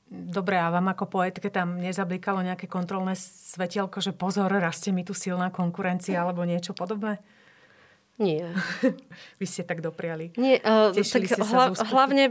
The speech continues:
Speaker 2: ja som už niekoľko rokov nenapísala, e, žiadnu poéziu. A, a áno, spomínam si, že kedysi som tak ostražito sledovala, že, e, čo píšu druhí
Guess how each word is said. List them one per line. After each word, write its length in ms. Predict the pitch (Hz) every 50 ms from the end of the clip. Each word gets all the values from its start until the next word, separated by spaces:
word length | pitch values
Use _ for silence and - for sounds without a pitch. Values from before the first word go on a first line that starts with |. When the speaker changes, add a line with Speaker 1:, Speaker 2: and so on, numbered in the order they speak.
| 214 - 226 214 - 214
Speaker 2:
ja 160 | 233 233 233
som 160 | - 262 240
už 80 | 226 233
niekoľko 280 | 240 233 277 247 - 240
rokov 220 | 208 208 208 - 233
nenapísala, 760 | 196 185 196 214 214 214 202 202 202 - 202 190 190 190 185 180
e, 160 | 180 175 - - - - - 185 180 180 175 170 170 170 170 -
žiadnu 560 | - 170 202 196 185 170 170 165 175 165 160
poéziu. 720 | 165 175 170 165 165 170 180 185 202 226 240 269 330 339 - _ - - - - - - _
A, 400 | - 190 190 185 180 175 180 - - - - _ 175
a 40 | 165 - - 208 262 320 330 277
áno, 320 | 214 185 202 277 311 - - - _
spomínam 560 | - - - 226 240 269 285 269 240 208 220
si, 240 | 226 - - 247 226
že 320 | 190 185 185 180 175 175 - - 202 -
kedysi 320 | 202 190 214 202 - 180
som 240 | - 190 190 185 180
tak 240 | - 175 170 175 - -
ostražito 640 | - 196 - - - 285 262 240 220 208 185 190 -
sledovala, 720 | 175 - - 185 180 175 180 202 175 175 170 170 170 170 170
že, 200 | 170 170 170 165 165 170
e, 20 | - - 175 170 170 -
čo 80 | - 214
píšu 400 | 208 - 240 240 - - 196 147
druhí 640 | 131 - 170 185 170 170 202 226 254 285 330 330